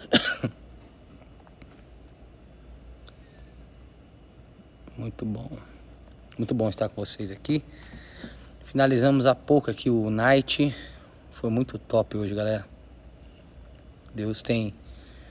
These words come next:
Deus tem nos abençoado, Deus tem nos avivado aí. Teve mais jovens hoje batizados com o Espírito Santo. Aqueles que foram renovados no Espírito Santo.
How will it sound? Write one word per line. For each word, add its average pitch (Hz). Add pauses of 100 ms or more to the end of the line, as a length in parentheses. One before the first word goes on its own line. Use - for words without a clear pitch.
(380)
Deus 113
tem -
nos 113
abençoado, 110
Deus 107
tem 107 (1400)
nos -
avivado 104
aí. 120 (1000)
Teve 107
mais 117
jovens 117
hoje 110
batizados 110
com -
o 110
Espírito -
Santo. 117 (760)
Aqueles 113
que 113
foram 113
renovados 107
no 110
Espírito -
Santo. 117